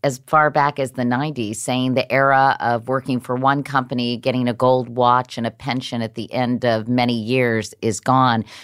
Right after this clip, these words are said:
I think it's important to point out that companies are not loyal to employees either. So it's not as if it's just a one-way street there on the disloyalty front.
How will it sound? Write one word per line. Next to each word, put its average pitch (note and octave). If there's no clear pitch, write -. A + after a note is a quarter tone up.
I D#3
think F#3+
it's G3
important D#3+
to D3
point C#3+
out C3+
that B2+
companies C3
are A#2+
not C3
loyal C3
to B2+
employees A2
either. G#2+
So B2+
it's C3
not C3+
as B2+
if A2+
it's A2+
just -
a B2+
one-way A2
street A#2+
there F#2
on G2+
the G#2
disloyalty G#2+
front. D#2+